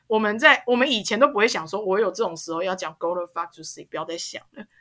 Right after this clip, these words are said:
因为我没办法告诉他真实的情境是什么。所以我觉得在这个时候出这本书，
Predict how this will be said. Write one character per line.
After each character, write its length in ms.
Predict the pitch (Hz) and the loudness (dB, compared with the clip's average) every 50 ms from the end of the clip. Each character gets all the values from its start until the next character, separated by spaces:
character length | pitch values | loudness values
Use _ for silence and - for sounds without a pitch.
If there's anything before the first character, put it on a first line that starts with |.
| _ _ _ _ - | _ _ _ _ 2
因 80 | 277 | 6
为 60 | 262 262 | 6 6
我 200 | 226 190 180 175 190 | 6 6 2 0 0
没 140 | 202 202 202 | 0 0 4
办 160 | 220 262 208 | 4 4 4
法 100 | 165 165 | 4 2
告 160 | - 190 190 | 2 2 2
诉 140 | 185 196 196 | 0 -2 -2
他 220 | 185 208 185 180 | 0 0 0 0
真 180 | 180 220 220 220 | 0 0 -2 -2
实 120 | 214 202 | 0 -2
的 60 | 185 | -4
情 200 | 170 - 190 160 | -4 -4 -8 -8
境 200 | 156 185 185 175 | -8 -8 -8 -8
是 80 | 180 180 | -8 -10
什 80 | - 185 | -12 -14
么。 160 | 190 214 - _ _ - | -18 -20 -20 _ _ 0
所 140 | - 415 | 4 4
以 40 | 427 | 6
我 80 | 285 208 | 6 4
觉 100 | 190 220 | 2 2
得 60 | 262 | 0
在 80 | 320 311 | 0 0
这 120 | 330 370 | 0 0
个 100 | 240 196 | 0 0
时 180 | - - - 190 | -2 -2 -2 -2
候 140 | 196 214 | -2 -2
出 160 | 214 - - 226 | -2 -6 -8 -6
这 120 | 233 269 | -4 -2
本 180 | 202 165 151 156 | -2 -4 -6 -10
书， 280 | - - 175 170 180 | -10 -8 -8 -8 -10